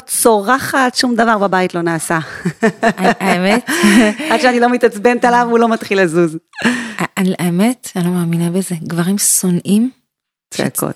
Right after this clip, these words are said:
Speaker 2: שונאים צעקות, הם, הלב שלהם נסגר.
Speaker 1: וזה מדהים שאת אומרת רכות, אה, בתור עוצמה נשית, כי, אה, בעולם אולי הכללי, שפחות אולי מבין את הנפש של האישה, אה,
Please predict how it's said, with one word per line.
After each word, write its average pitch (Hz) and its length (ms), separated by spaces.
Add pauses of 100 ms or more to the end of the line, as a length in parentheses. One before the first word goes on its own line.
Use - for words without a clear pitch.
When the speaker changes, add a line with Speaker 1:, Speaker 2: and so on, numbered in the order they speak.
(120)
Speaker 2:
שונאים 175 380
צעקות, 190 640
הם, 180 220
הלב 185 220
שלהם 185 340
נסגר. 175 500 (380)
Speaker 1:
וזה 175 120
מדהים 170 240
שאת 240 200
אומרת 196 320
רכות, 208 440
אה, 170 260
בתור 185 420
עוצמה 180 300
נשית, 185 320
כי, 170 260 (400)
אה, 165 260
בעולם 170 360
אולי 185 300
הכללי, 185 460
שפחות - 460
אולי 214 160
מבין 170 360
את 165 160
הנפש 165 340
של 160 100
האישה, 165 300 (420)
אה, 175 60